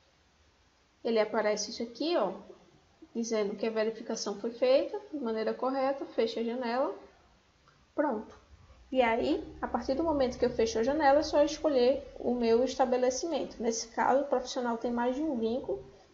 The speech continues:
ele tem que escolher o estabelecimento ao qual ele tá trabalhando no momento, tá? Se acontecer dele ser um profissional de vários, várias instituições,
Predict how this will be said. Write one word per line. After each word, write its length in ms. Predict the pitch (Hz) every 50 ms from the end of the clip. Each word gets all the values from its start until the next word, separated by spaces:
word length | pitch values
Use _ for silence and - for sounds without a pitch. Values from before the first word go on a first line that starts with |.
| _ -
ele 140 | - 233 226
tem 200 | - - 240 240
que 120 | 240 -
escolher 720 | 254 - - - - - 262 247 233 220 226 262 254 - - -
o 60 | 254
estabelecimento 1000 | 247 - - 277 277 269 285 285 285 - - 294 269 233 233 262 262 - 311 - - - - - - - -
ao 280 | - - 240 254 254 -
qual 280 | - 262 233 233 254 277
ele 140 | 294 285 277
tá 160 | - - 269
trabalhando 600 | 269 285 277 262 262 269 262 254 254 262 262 269
no 100 | 277 277
momento, 580 | 277 294 381 494 427 233 220 214 208 208 214 202
tá? 320 | 190 214 214 277 392 - - - _ _ _ _ _ _ _ - - - - _ _ _ _ _ _ _ _ _ _ _ _ _ _ _ _ _ _ _ _ _ _ _
Se 240 | - - - - 233
acontecer 680 | 226 226 - 233 233 254 - 269 262 262 - 240 226 233
dele 200 | 247 254 247 254
ser 600 | - - - 226 226 240 277 - - - - - _ _ _ _ _
um 100 | - 226
profissional 600 | 247 214 214 214 - - - 240 226 226 226 226
de 140 | 226 240 226
vários, 840 | 208 208 220 214 226 262 285 294 294 302 311 - - - - - - _ _ _ _ - - - -
várias 320 | - 208 208 226 247 240 254
instituições, 960 | 240 - - - - 254 262 254 - - 262 226 214 214 208 202 214 - -